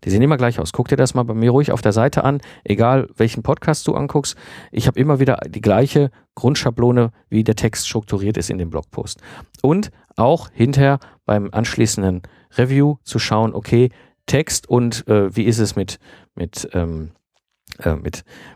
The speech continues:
mit dem, dem ganzen, äh, Struktur in Inhalt, spielt die Episode ab und all diese ganzen Sachen mache ich und dann kommt als letzter Schritt zu sagen, wann wird's denn veröffentlicht? Ja, also immer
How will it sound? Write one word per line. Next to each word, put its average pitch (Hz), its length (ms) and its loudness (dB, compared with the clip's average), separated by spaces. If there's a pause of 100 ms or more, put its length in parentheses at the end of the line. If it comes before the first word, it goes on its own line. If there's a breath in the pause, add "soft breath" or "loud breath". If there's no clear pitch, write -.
mit - 300 -6
dem, 80 280 0 (300 loud breath)
dem 80 120 -2
ganzen, 76 560 -4 (440 soft breath)
äh, - 320 -8 (120)
Struktur - 460 2
in 101 60 2
Inhalt, 110 400 4
spielt - 360 -6
die - 80 2
Episode 107 460 2
ab - 180 -2
und 85 140 -6
all 107 140 4
diese 104 200 2
ganzen 90 280 -2
Sachen 95 260 0
mache 104 200 2
ich - 120 -2
und 92 140 -4
dann 127 360 0
kommt 104 240 -2
als 90 160 -2
letzter 98 260 0
Schritt 104 240 -2
zu 98 100 0
sagen, 90 280 0
wann 90 160 -2
wird's 90 180 -4
denn - 140 -4
veröffentlicht? - 540 -12 (320 loud breath)
Ja, 147 160 2
also 127 280 0 (280 loud breath)
immer 190 300 2